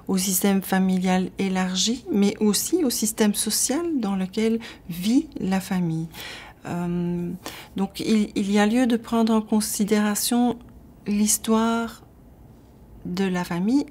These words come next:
et parfois on se rend compte que l'histoire est émaillée de beaucoup de, de trous aussi, de difficultés à pouvoir, euh, à pouvoir se raconter,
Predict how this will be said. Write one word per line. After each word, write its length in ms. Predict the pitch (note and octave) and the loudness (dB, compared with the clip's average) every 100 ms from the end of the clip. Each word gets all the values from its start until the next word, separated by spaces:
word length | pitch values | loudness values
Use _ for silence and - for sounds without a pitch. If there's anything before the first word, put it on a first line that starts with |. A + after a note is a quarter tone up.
| - | -4
et 120 | A3 | -2
parfois 560 | G#3+ F#3 - - C4 D#4+ - - - - | -2 -8 -6 -2 -2 -2 -10 -14 -16 -6
on 120 | G#3 G#3+ | 0 2
se 140 | A3+ | 2
rend 220 | A3 G3+ | 2 0
compte 340 | G3 A3+ B3 A#3+ | 0 2 2 2
que 100 | A3+ | 0
l'histoire 720 | G#3+ G#3 - G3+ G3 G3+ G#3 | 0 -2 -4 -4 -2 -4 -6
est 200 | G3 F#3 | -6 -4
émaillée 640 | F3+ E3 D#3+ E3 E3+ F#3 G#3 - | -2 -2 -4 -6 -6 -8 -10 -14
de 80 | - | -10
beaucoup 340 | E3+ F#3 - G#3 | -8 -8 -4 -4
de, 400 | F#3 F3 E3+ F3+ - - - - - - | -2 -4 -4 -8 -14 -20 -20 -20 -18 -8
de 100 | D#3+ | -8
trous 360 | - - C4 - - | -8 -6 -6 -6 -10
aussi, 420 | G3 - - G#3+ C4 - - | -6 -6 -4 -4 -6 -12 -8
de 120 | F3 | -8
difficultés 1120 | E3+ G3+ - A3 - G#3+ G#3 - G#3 G#3 G3+ - | -6 -8 -4 -6 -2 -2 -2 -6 -4 -2 -2 -4
à 100 | F#3 | -8
pouvoir, 760 | F#3 F#3 F3+ F#3 F3+ F3+ F3 | -6 -8 -4 -4 -4 -4 -6
euh, 160 | F3 E3 E3 - - - - | -8 -8 -10 -18 -20 -18 -10
à 80 | F3+ | -8
pouvoir 500 | G3+ F#3 F#3+ F#3 - | -6 -4 -4 -6 -4
se 240 | - - | -2 -2
raconter, 840 | A3 G3+ - G3 F#3 - E3+ F3 | -2 -4 -4 -4 -4 -6 -8 -8